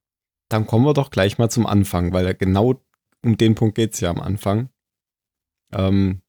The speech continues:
die Frau Biers wird ja am Anfang, während sie ihr Video schneidet über das Gideon-Massaker, ähm, wird sie ja abgeholt von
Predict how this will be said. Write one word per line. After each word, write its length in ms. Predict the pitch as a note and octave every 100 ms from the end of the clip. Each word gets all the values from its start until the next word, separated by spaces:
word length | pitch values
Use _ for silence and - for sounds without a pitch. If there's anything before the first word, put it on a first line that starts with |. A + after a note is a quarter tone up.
| -
die 100 | A2
Frau 260 | - A2
Biers 580 | G2+ C3 D3 E3 - - -
wird 280 | A#2 B2
ja 180 | - A2+
am 140 | A#2 -
Anfang, 460 | G#2+ A2 A#2 A2
während 260 | G#2 A2 A2+
sie 160 | A2
ihr 320 | A2 A#2 A2 G2+
Video 360 | A#2 C#3 C3+
schneidet 480 | B2 B2 A#2+ A#2+ B2
über 140 | G#2 A2
das 200 | G#2 -
Gideon-Massaker, 920 | A#2 C3+ B2 A#2 A#2 B2 A#2 B2 A#2+ - _ _ _ _ _ _ -
ähm, 440 | G#2+ G#2+ A2 A2+
wird 160 | G#2+ G#2+
sie 140 | A2+
ja 160 | A2 G#2
abgeholt 600 | G2+ - C3+ B2 A#2 G#2
von 580 | - - G#2+ G2+ G2+